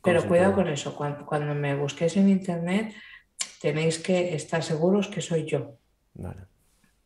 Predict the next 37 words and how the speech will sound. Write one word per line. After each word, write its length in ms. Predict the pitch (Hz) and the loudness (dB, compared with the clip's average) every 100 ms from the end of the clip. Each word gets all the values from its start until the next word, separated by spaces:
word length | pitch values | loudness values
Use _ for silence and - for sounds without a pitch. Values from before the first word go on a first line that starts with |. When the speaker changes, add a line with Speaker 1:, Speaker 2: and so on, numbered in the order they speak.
| - | -10
Speaker 1:
¿Eh? 160 | 160 190 | -4 -4
Tenéis 300 | - 143 147 | -2 -4 -4
que 100 | - | -4
estar 220 | 147 156 | -6 -4
seguro 420 | 147 151 147 170 175 | -6 -4 -2 -2 -2
que 100 | 147 | -6
soy 280 | - 151 147 | -4 -4 -4
yo, 240 | 139 127 - - - - - | -6 -8 -14 -20 -20 -20 -16
porque 320 | - 139 - | -4 -4 -4
siempre 400 | 143 - 160 151 | -6 -2 -2 -2
sale 320 | 147 143 139 131 | -4 -2 -2 -2
gente 320 | 147 131 123 | -6 -8 -8
que, 300 | 123 120 117 | -8 -10 -10
que 140 | - 135 | -14 -10
copia, 600 | 165 160 151 139 135 139 - - - - | -10 -8 -6 -4 -4 -8 -10 -12 -10 -8
o 40 | |
es 60 | 135 | -2
como 220 | 165 151 | 0 2
ahora 220 | 147 143 | 2 2
aquí 160 | 135 147 | 0 -4
en 60 | |
España, 440 | 135 - 143 139 131 | -4 -4 -4 -2 -4
¿no? 100 | 143 | -6
Que 120 | 143 | -6
te 120 | 131 | -6
llaman 280 | 131 135 143 | -4 -2 -4
de 140 | 135 | -4
números 400 | 135 139 135 127 | -4 -2 -2 -4
de 80 | 123 | -6
Gambia, 640 | 120 143 190 160 143 139 139 - - - - | -6 0 0 0 -4 -6 -10 -16 -20 -18 -6
de 100 | 139 | -4
números 360 | 135 131 127 | -2 -4 -6
de 80 | 127 | -8
Inglaterra, 920 | 123 120 117 156 170 165 156 143 143 - - - - | -8 -6 -6 0 0 0 -2 -2 -4 -10 -18 -20 -8
no 140 | 147 | -2
los 140 | 147 147 | -2 -4
cojáis, 720 | - 127 120 117 - - | -8 -8 -8 -10 -14 -16